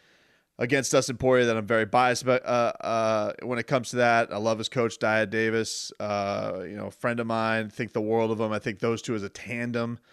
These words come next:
um, as good as it gets in the sport. Everybody talks about, you know, some of the chemistry that people have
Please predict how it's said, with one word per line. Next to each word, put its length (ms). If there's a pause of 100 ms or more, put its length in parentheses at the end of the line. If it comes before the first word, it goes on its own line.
(320)
um, 640 (360)
as 280
good 180
as 140
it 80
gets 240
in 80
the 40
sport. 420
Everybody 280
talks 280
about, 180
you 80
know, 80
some 180
of 40
the 40
chemistry 440
that 260 (340)
people 300
have 500